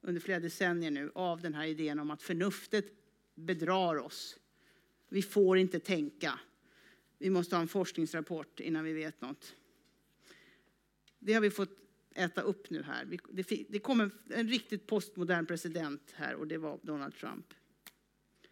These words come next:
Alternative facts.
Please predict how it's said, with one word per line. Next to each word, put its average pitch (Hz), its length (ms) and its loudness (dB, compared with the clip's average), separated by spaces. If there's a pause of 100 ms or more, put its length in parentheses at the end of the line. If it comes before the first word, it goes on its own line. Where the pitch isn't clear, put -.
(1300)
Alternative 151 640 -4
facts. - 600 -10